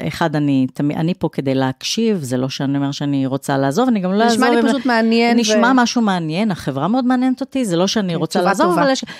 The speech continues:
Speaker 1: איי,
Speaker 2: סליחה,
Speaker 1: דרך
Speaker 2: קטעתי
Speaker 1: אגב, אני
Speaker 2: אותך,
Speaker 1: יכולה,
Speaker 2: תחזרי.
Speaker 1: אבל אני יכולה להגיד לך, שזה לא שהם מחפשים אפילו, לפעמים הם אפילו לא מגישים, מספיק שהם נמצאים בלינקדאין, מספיק שהם פתוחים ל-, ל-, למעסיקים בפיצ'ר הזה,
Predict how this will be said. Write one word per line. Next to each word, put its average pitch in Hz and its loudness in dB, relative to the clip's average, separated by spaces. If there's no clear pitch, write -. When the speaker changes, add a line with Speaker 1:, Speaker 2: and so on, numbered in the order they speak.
Speaker 1:
איי, 190 0
Speaker 2:
סליחה, 190 0
Speaker 1:
דרך 185 2
Speaker 2:
קטעתי 240 2
Speaker 1:
אגב, 208 2
אני 175 2
Speaker 2:
אותך, 175 0
Speaker 1:
יכולה, 196 2
Speaker 2:
תחזרי. 190 -4
Speaker 1:
אבל 170 2
אני 143 0
יכולה 165 0
להגיד 151 -2
לך, 139 -4
שזה 143 -6
לא 202 0
שהם 320 -4
מחפשים - -6
אפילו, 151 -2
לפעמים 196 -2
הם 320 -4
אפילו 294 -8
לא 311 -4
מגישים, 247 -4
מספיק - -10
שהם 240 -2
נמצאים 190 -2
בלינקדאין, 156 -2
מספיק - -8
שהם 240 -2
פתוחים 185 -4
ל-, 170 -2
ל-, 147 -2
למעסיקים 139 -2
בפיצ'ר 139 -4
הזה, 131 -4